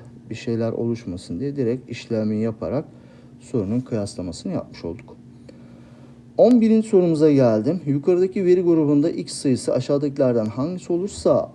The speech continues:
aritmetik ortalaması verilerden biri olamaz diyor. Yani aritmetik ortalamayı bir yazalım.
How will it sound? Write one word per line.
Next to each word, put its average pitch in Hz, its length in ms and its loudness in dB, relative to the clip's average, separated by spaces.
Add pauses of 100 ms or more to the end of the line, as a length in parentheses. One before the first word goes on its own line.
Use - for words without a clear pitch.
aritmetik 143 540 -6
ortalaması 143 840 -2
verilerden 139 720 0 (560)
biri 170 280 -2 (160)
olamaz 139 600 4
diyor. 98 140 -8
Yani 165 440 -2 (520)
aritmetik 170 520 -4
ortalamayı 147 640 0
bir 139 60 2
yazalım. 107 480 2